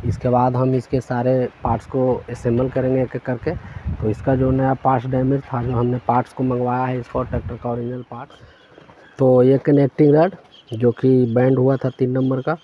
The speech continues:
तो इसे हमें चेंज करना था और इसी के कारण से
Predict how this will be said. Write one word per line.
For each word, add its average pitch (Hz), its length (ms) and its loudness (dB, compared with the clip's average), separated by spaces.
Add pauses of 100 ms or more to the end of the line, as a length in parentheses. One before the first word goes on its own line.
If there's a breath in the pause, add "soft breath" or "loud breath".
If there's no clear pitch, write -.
(100)
तो 117 140 -4
इसे 113 220 -4
हमें 117 340 -2
चेंज 123 260 -2
करना 131 300 -4
था 127 160 -6
और 120 100 -4
इसी 131 180 -4
के 127 120 -2
कारण 123 320 -4
से 117 240 -4